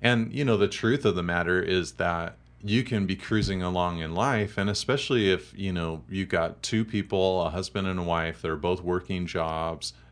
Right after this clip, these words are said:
and es-, especially if they have jobs that they enjoy, that are careers, you know, like a pursuit, a passion that they've had in their lives.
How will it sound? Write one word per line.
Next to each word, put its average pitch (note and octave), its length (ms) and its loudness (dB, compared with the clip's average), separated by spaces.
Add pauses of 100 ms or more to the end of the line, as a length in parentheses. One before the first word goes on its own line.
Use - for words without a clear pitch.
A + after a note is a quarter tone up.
(160)
and F2 380 -2
es-, - 240 -8 (160)
especially - 440 -4
if - 80 -6
they A2 80 2
have G2+ 120 0
jobs G2+ 400 0
that G2 160 -2
they G2+ 180 2 (100)
enjoy, A2+ 500 0
that F2 140 2
are F2+ 80 2
careers, G2+ 680 -2
you F2+ 100 -4
know, F2 280 -4
like F2 180 -4
a G2 40 -2
pursuit, A2 600 -2
a - 40 -6
passion G2 540 -4
that D#2 160 -10
they've E2 280 -6
had E2 300 -6
in E2 100 -6
their E2+ 180 -4
lives. F2 460 -4